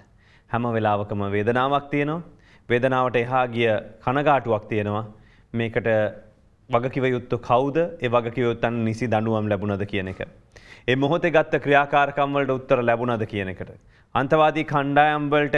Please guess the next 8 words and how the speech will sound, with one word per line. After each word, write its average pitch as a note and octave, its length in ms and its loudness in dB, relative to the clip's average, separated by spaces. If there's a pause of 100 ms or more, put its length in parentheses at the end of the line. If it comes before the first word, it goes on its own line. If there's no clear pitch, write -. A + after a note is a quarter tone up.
(120)
එරෙහිව C3+ 380 0
ඒ C3+ 100 2
මොහොතේ C#3+ 360 0
ක්‍රියාත්මක C#3 560 -2
වෙච්ච C3 200 -4 (140)
දේවල් A#2+ 400 2
දැන් A#2 220 0
ක්‍රියාත්මකද? A2+ 720 -2